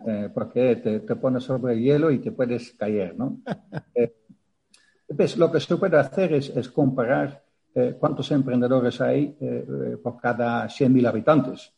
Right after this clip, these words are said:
Y entonces ahí no gana España, gana Inglaterra, Holanda, Estados Unidos, eh, eh, y no España.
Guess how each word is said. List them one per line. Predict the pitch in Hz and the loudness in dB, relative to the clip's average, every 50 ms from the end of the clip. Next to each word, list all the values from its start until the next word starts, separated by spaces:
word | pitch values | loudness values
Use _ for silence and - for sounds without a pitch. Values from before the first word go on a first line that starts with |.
| _ | _
Y | 120 107 107 107 101 95 | -8 -6 -6 -6 -6 -8
entonces | 95 104 - 120 104 117 - 107 | -8 -6 -4 -4 -4 -6 -6 -6
ahí | 107 113 120 131 | -4 -2 2 2
no | 135 135 131 117 | 4 4 2 2
gana | 113 117 120 120 117 110 | 0 -2 0 0 -2 -2
España, | 98 - - - 151 135 110 101 95 - _ _ _ _ _ - | -4 -6 -4 0 2 2 2 0 -2 -8 _ _ _ _ _ -14
gana | 98 107 107 110 113 117 117 117 | -10 -8 -6 -4 -4 -2 -2 -2
Inglaterra, | 110 98 107 107 - - 120 120 127 127 127 104 | -4 -4 -4 -6 -4 -2 0 2 2 2 0 0
Holanda, | 104 107 104 110 117 110 113 117 120 120 - _ _ _ _ _ | -2 -2 -2 -2 -2 -2 -2 -2 -4 -4 -8 _ _ _ _ _
Estados | _ - 117 113 107 104 | _ -2 -2 0 0 0
Unidos, | 107 117 117 117 117 120 123 120 120 - 120 | 0 0 0 0 0 0 0 -2 -4 -6 -8
eh, | - - - - | -8 -8 -8 -8
eh, | 104 101 101 98 98 95 - _ _ _ _ _ _ _ _ - | -8 -8 -8 -8 -10 -12 -16 _ _ _ _ _ _ _ _ 0
y | 123 110 | 2 2
no | 110 107 107 101 101 | 4 2 2 -2 -4
España. | - - - 113 117 107 95 90 | -6 -6 -4 -4 -2 -2 -4 -6